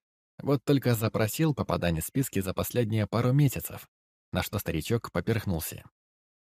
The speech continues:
«Вы считаете, что моего господина могли подставить?» «Возможно. Особенно, если у слуг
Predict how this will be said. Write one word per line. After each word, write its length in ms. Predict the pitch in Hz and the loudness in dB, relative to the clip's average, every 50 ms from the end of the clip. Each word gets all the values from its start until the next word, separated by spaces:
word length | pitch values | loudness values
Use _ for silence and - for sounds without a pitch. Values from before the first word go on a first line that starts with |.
| _ _ _ _ _ _ - - | _ _ _ _ _ _ -12 -8
«Вы 180 | - 90 123 139 | -2 0 2 2
считаете, 720 | - - 120 131 117 - 104 104 127 135 127 117 - 107 95 | 2 2 0 0 0 2 2 2 4 4 2 2 4 2 2
что 220 | - - 98 101 | 2 2 0 2
моего 320 | 95 90 98 107 117 147 147 | 2 2 2 4 6 4 6
господина 640 | 135 139 117 - - - 107 90 110 - 135 131 | 6 4 2 2 -2 -4 0 0 0 2 2 2
могли 340 | 127 123 117 98 113 123 127 | 2 0 0 2 2 2 4
подставить?» 920 | - - 131 123 - - - - 92 110 101 95 120 170 165 - - - _ _ _ _ _ _ _ _ _ _ _ _ _ _ - | 4 4 2 2 2 -4 -6 -4 -2 -2 -2 2 2 2 0 0 -4 -8 _ _ _ _ _ _ _ _ _ _ _ _ _ _ -8
«Возможно. 760 | - 82 87 87 98 101 104 98 87 76 - - - - - _ _ _ _ _ _ _ _ | -2 0 0 0 2 2 2 0 0 0 -4 -10 -16 -18 -20 _ _ _ _ _ _ _ _
Особенно, 500 | - 87 - - - 123 117 90 76 67 | -4 -4 -2 0 0 0 0 0 -2 -2
если 320 | 69 76 78 - - 71 | -4 -6 -6 -6 -4 -4
у 100 | 78 76 | -4 -4
слуг 400 | - - - - 110 95 - - | -4 -4 -2 -2 -2 -2 -4 -8